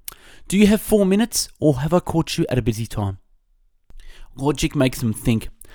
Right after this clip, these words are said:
Emotion makes them act. Logic plus emotion together equals want to own. Apologize when other person flakes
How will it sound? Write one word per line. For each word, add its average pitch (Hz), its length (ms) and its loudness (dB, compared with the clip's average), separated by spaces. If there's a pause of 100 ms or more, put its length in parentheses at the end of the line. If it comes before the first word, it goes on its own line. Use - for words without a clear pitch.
(200)
Emotion 135 600 6
makes 131 240 2
them 120 160 2
act. - 360 -6 (360)
Logic 127 500 0
plus 120 240 0 (240)
emotion 110 540 0
together 135 480 -2 (100)
equals 135 560 2
want 113 380 -2
to - 200 -2
own. 104 280 -2 (960)
Apologize 147 680 0
when 120 220 0
other 139 180 -4
person 127 560 -2
flakes - 580 -6